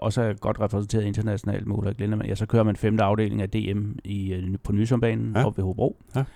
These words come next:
Speaker 1: Øh, og endelig så, hvis man godt kan lide gamle historiske racerbiler, jamen, så bliver der kørt løb på Ring Djursland for dem. Så der er altså mulighed for lidt af hvert, øh, afhængig af, hvad man er,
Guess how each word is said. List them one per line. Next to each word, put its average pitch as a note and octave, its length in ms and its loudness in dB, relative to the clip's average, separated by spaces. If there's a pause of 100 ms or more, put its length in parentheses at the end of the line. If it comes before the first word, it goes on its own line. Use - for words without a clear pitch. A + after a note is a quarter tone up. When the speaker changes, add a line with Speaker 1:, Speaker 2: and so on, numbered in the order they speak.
(400)
Speaker 1:
Øh, G2+ 220 0
og G#2 140 2
endelig A2+ 180 4
så, A2 340 6
hvis G2 180 -2
man G#2 180 0
godt G#2+ 240 0
kan A2 80 0
lide G#2 100 -2
gamle A#2 380 2
historiske G2+ 520 2
racerbiler, B2+ 440 2
jamen, G#2 200 0
så B2 140 -4
bliver A2+ 180 -2
der G#2 80 0
kørt - 200 -2
løb G#2+ 200 -2
på G2+ 320 0
Ring G2+ 160 -2
Djursland - 340 -2
for - 100 -6
dem. G2 180 -2 (340)
Så - 60 -6
der G#2+ 60 4
er A#2 40 6
altså B2 140 4
mulighed C3 280 6
for B2+ 80 4
lidt B2+ 160 4
af B2 60 2
hvert, A#2+ 280 2
øh, G#2+ 280 0 (100)
afhængig G#2+ 340 2
af, G#2 60 -2
hvad G#2 120 0
man G#2 120 0
er, G2+ 200 0